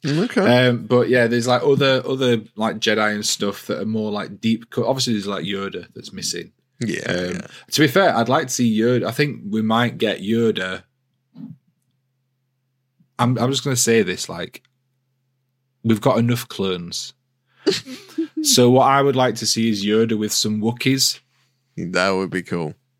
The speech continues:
Speaker 1: That
Speaker 2: I
Speaker 1: would
Speaker 2: would
Speaker 1: be
Speaker 2: like to
Speaker 1: cool.
Speaker 2: see Yoda with some Wookiees, um, and whether it's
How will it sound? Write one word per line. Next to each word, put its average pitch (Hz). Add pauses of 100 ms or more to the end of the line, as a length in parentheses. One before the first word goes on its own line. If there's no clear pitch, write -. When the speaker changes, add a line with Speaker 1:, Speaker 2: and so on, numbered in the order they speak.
(160)
Speaker 1:
That -
Speaker 2:
I -
Speaker 1:
would 110
Speaker 2:
would 120
Speaker 1:
be 120
Speaker 2:
like 120
to -
Speaker 1:
cool. -
Speaker 2:
see 120
Yoda 120
with 117
some 117
Wookiees, 104 (160)
um, 98
and 104
whether 113
it's -